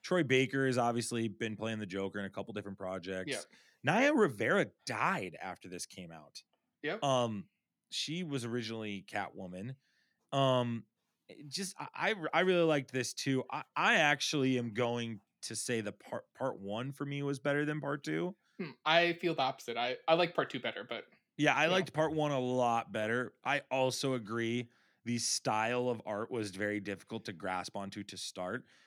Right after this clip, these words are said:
Speaker 1: But man, if I did not like the way part one ended. I thought it was
Speaker 2: Oh,
Speaker 1: a
Speaker 2: yeah.
Speaker 1: great spot for it to end and then pick right back up. But the Poison Ivy stuff was a really tremendous, smart idea. And,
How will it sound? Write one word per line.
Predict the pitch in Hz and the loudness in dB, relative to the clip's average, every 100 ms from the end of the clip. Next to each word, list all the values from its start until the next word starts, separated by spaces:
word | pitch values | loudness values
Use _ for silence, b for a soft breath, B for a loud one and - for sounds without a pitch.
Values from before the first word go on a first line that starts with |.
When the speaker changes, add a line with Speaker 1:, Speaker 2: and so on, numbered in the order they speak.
| b - | b -12
Speaker 1:
But | 131 | -4
man, | 135 120 120 | 2 4 4
if | 110 | 2
I | 107 | 0
did | 107 | 0
not | 101 92 | -2 -4
like | 98 92 - | -4 -6 -6
the | |
way | 98 92 90 | -4 -4 -6
part | - 101 90 | -4 -6 -6
one | 87 | -8
ended. | 87 87 90 | -8 -6 -6
I | |
thought | 90 107 | -4 -4
it | |
was | 87 | -4
Speaker 2:
Oh, | |
Speaker 1:
a | - | -6
Speaker 2:
yeah. | |
Speaker 1:
great | 110 107 104 | -4 -4 -6
spot | - 104 95 - | -6 -4 -6 -6
for | 95 | -12
it | |
to | 92 87 | -10 -10
end | 92 90 | -8 -8
and | 87 | -10
then | 85 | -12
pick | 104 - | -12 -8
right | 95 | -8
back | 90 90 - | -6 -8 -8
up. | 87 | -12
But | 87 78 | -12 -10
the | 85 87 b b b - | -8 -10 b b b -6
Poison | - 107 98 | -4 -2 -4
Ivy | 90 95 95 | -4 -4 -6
stuff | - - 87 - | -8 -8 -10 -8
was | 90 82 - | -10 -10 -10
a | 101 | -6
really | 104 98 | -4 -6
tremendous, | 90 95 92 87 | -8 -10 -8 -8
smart | - 92 87 | -8 -8 -8
idea. | 87 85 90 90 | -8 -8 -6 -6
And, | 82 | -8